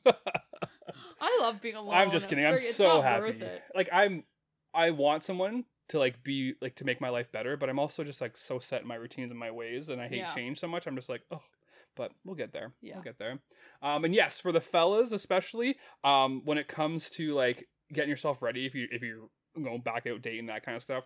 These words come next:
Speaker 2: Yeah.
Speaker 1: there is some stuff you just have to do, and if you're not doing it, you're welcome, and if you are, good for you. Um, so the biggest thing I, well, not the biggest thing, but, like, obviously showering is a thing because,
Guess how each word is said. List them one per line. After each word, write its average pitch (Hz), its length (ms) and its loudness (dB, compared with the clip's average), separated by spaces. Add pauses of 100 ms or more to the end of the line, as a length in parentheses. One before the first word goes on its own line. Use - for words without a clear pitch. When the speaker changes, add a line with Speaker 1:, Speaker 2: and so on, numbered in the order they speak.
(120)
Speaker 2:
Yeah. 117 240 -12
Speaker 1:
there 175 140 2
is 185 100 2
some 196 160 -6
stuff 170 300 -2
you 151 100 -6
just 131 260 -6
have 113 300 -4
to 127 100 -10
do, 110 500 -14
and 113 260 -8
if 120 120 -12
you're 123 80 -8
not 120 220 -6
doing 135 220 -4
it, 156 180 0 (500)
you're 123 160 -10
welcome, 156 440 -8 (220)
and 123 300 -2
if 123 120 -12
you 123 100 -2
are, 117 240 0
good 233 200 -8
for 247 100 -6
you. 220 380 2 (180)
Um, 123 480 -2 (240)
so 143 540 0 (260)
the 139 100 -14
biggest 151 440 0
thing 269 320 0
I, 123 560 0
well, 156 100 -6
not - 120 -8
the 123 60 -10
biggest 113 200 -10
thing, 107 200 -10
but, 117 160 -8
like, 120 240 -6 (840)
obviously 165 420 -4
showering 113 460 -10
is 113 100 -20
a 117 80 -12
thing 117 280 -12
because, 113 380 -14